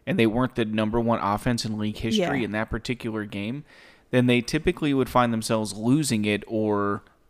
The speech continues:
Speaker 1: maybe barely winning against a team that they should have won a lot,
Speaker 2: Yeah.
Speaker 1: by a lot more than. But in this stretch, they've had some really tough wins, some of them
Speaker 2: Mm-hmm.
Speaker 1: low scoring. You mentioned the first time they played the Thunder, they played them without Luka,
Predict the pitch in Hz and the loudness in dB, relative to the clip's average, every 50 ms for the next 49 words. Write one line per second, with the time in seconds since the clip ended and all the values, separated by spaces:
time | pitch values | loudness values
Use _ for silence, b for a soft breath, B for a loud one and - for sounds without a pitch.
0 | _ - 123 117 117 110 113 113 110 107 104 107 120 - 120 120 120 120 123 120 | _ 0 2 4 4 4 2 0 -2 -2 -4 -4 0 2 2 2 4 4 4 4
1 | 117 110 117 113 113 113 110 110 110 - - 107 101 117 110 107 - - - - | 4 4 2 2 2 2 0 0 -2 -4 -6 -4 -2 -2 -2 -2 -4 -4 -6 -4
2 | - 117 113 107 104 - - 104 104 101 - - 117 107 104 107 107 104 98 95 | -4 -2 -2 -2 -2 -4 -4 -4 -4 -4 -2 -2 -2 -2 -2 -2 -4 -4 -4 -2
3 | 98 98 95 87 - - 180 - - 98 104 104 98 95 90 - 110 120 131 131 | -2 -2 -2 -2 -2 -4 -4 -2 0 0 0 0 0 -2 -4 -2 0 2 2 2
4 | 123 113 101 98 92 B B B B B B B B B B _ - 127 117 120 | 2 0 -2 -4 -4 B B B B B B B B B B _ 6 8 8 8
5 | 117 139 160 165 - - - 139 139 160 170 143 - - - - - - _ 127 | 6 6 4 2 0 -4 0 2 4 4 4 2 2 -2 -4 -4 -6 -10 _ 0
6 | 120 117 120 107 - - 117 131 139 151 151 - 147 131 120 113 110 117 123 127 | 2 4 4 2 0 -2 0 2 2 2 0 0 0 0 2 0 0 0 2 2
7 | 135 131 131 135 135 135 135 135 - _ _ _ _ _ _ _ _ _ _ _ | 2 2 2 0 0 0 -2 -4 -6 _ _ _ _ _ _ _ _ _ _ _
8 | - - 127 120 131 - - - 147 143 147 160 180 202 208 214 - - - - | -2 4 4 4 4 4 2 2 2 2 4 2 0 0 -2 -4 -6 -8 -6 -2
9 | - - 123 123 127 127 - 123 110 107 104 107 110 113 120 117 - - 120 113 | 2 4 6 6 6 6 4 4 4 4 4 4 2 2 2 0 -4 -4 -2 -2
10 | 117 123 131 147 151 135 117 110 110 110 117 - - 120 113 117 - - 120 120 | -2 -2 -2 -2 -2 0 0 2 2 0 0 0 0 0 0 -2 -2 -2 -2 -2
11 | 123 - - 127 123 117 110 110 - 127 117 113 104 107 - - 113 113 113 117 | -2 -2 -2 0 0 0 -2 -2 0 0 0 0 0 -2 -2 -2 -2 0 0 -2
12 | 120 120 120 B B B B B B B - 87 82 - 117 113 110 110 107 98 | -2 -2 -4 B B B B B B B -4 -4 0 2 4 4 4 2 2 2
13 | 107 110 113 107 113 117 120 117 - 131 123 120 123 127 | 2 2 2 2 2 0 0 0 0 0 0 2 0 -2